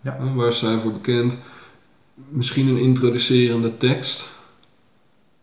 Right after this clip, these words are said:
Speaker 2: Gewoon echt het kader, zeg maar, waarbinnen je het gaat doen. En het mag nog
Speaker 1: Ja.
Speaker 2: wel wat verschuiven terwijl je bezig bent, maar het is ook voor die consistentie wel heel fijn als het vanaf het begin gewoon klopt.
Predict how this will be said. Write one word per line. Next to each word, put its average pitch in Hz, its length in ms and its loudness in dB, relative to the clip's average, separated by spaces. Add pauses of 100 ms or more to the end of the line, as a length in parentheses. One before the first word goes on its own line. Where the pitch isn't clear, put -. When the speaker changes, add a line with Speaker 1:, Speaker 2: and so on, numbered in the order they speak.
(1400)
Speaker 2:
Gewoon 135 200 -8
echt 151 180 -4
het 123 160 -8
kader, 127 560 0
zeg 113 260 -4
maar, 113 120 -4
waarbinnen 117 400 0
je 110 80 0
het 113 100 -6
gaat 120 180 -8
doen. 117 220 -8
En 113 60 -4
het 120 140 -6
mag 165 220 4
nog 175 100 4
Speaker 1:
Ja. 165 60 6
Speaker 2:
wel 160 140 8
wat 147 120 2
verschuiven 156 540 -2
terwijl 156 240 0
je 156 60 2
bezig 147 420 0
bent, 135 240 -2
maar 143 120 -4
het 127 100 -6
is - 300 -8
ook 151 140 -4
voor 160 120 -6
die 147 100 -8
consistentie 143 600 0
wel 127 100 6
heel 131 180 6
fijn 127 340 -2
als 127 160 -4
het 131 100 -10
vanaf 123 220 -6
het 113 100 -12
begin 117 300 -8
gewoon 107 220 -12
klopt. - 380 -14